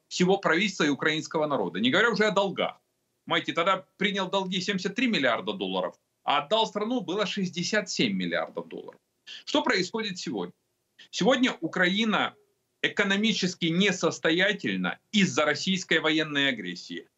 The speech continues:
без западной поддержки. То есть, м, э, я всегда это называю,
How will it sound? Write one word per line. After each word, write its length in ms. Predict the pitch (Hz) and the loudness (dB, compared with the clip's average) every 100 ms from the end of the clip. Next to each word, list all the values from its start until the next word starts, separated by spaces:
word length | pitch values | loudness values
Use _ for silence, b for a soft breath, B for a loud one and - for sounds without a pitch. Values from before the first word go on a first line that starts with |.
| _ | _
без 520 | 95 170 240 233 - _ | -2 2 2 0 -10 _
западной 520 | - 180 180 180 160 | 0 0 0 -8 -8
поддержки. 560 | 147 139 110 - - - _ _ _ _ - B | -10 -12 -10 -14 -14 -20 _ _ _ _ -20 B
То 100 | - | -2
есть, 220 | 151 - 160 | -2 -2 -6
м, 240 | 175 180 | 0 2
э, 240 | 156 143 175 | 4 4 2
я 120 | 226 | 2
всегда 260 | 233 196 | 2 0
это 140 | 214 196 | 0 -2
называю, 600 | 190 202 247 247 196 | -6 0 2 4 2